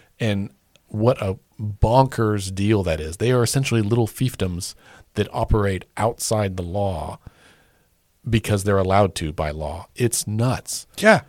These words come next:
Speaker 1: They can repossess people's houses. One of the guys in there had his house repossessed by the H O A for three dollars and fifty-four cents,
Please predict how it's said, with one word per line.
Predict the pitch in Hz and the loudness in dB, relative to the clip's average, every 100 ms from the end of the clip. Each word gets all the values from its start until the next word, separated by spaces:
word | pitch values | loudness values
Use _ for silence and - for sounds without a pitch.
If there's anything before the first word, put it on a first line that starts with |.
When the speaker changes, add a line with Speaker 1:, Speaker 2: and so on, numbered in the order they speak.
| _ | _
Speaker 1:
They | 147 | 6
can | 160 160 | 6 4
repossess | 180 - 165 165 - | 2 0 2 2 2
people's | 180 147 - | -2 -2 0
houses. | 165 110 85 | 0 0 -2
One | 98 160 | 2 4
of | 175 | 6
the | |
guys | 151 151 147 | 6 6 4
in | 160 | 4
there | 113 113 - - | 2 0 -6 -12
had | - 135 | -2 0
his | 123 | 2
house | 143 139 | 0 0
repossessed | 131 139 120 123 117 - 98 | 2 2 2 4 2 0 -2
by | 107 120 | 2 2
the | 107 135 | 2 0
H | 117 | 2
O | 110 104 | 4 4
A | 98 95 - _ _ | 2 0 -2 _ _
for | - 104 | -4 -4
three | - - 127 | -4 -2 2
dollars | 120 110 107 101 | 4 6 4 2
and | 98 | -2
fifty-four | 101 - 95 92 90 | -2 -2 -4 -4 -4
cents, | - 87 78 - | -2 -4 -4 -8